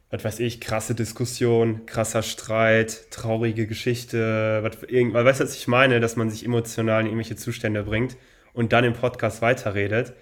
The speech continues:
sodass man das halt im Nachhinein nochmal reinhören kann, um zu gucken, okay,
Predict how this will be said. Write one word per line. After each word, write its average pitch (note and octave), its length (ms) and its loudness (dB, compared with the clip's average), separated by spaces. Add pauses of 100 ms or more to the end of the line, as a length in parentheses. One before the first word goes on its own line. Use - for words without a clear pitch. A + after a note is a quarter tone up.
(120)
sodass G#2+ 300 -2
man A2 120 -2
das G#2+ 380 -4
halt G#2+ 360 -8
im A2 120 -2
Nachhinein A2+ 400 2
nochmal G#2+ 240 -2
reinhören G#2+ 460 0
kann, A2+ 220 -8
um A2 100 -4
zu - 160 -10
gucken, C3 440 -6 (580)
okay, A#2+ 540 4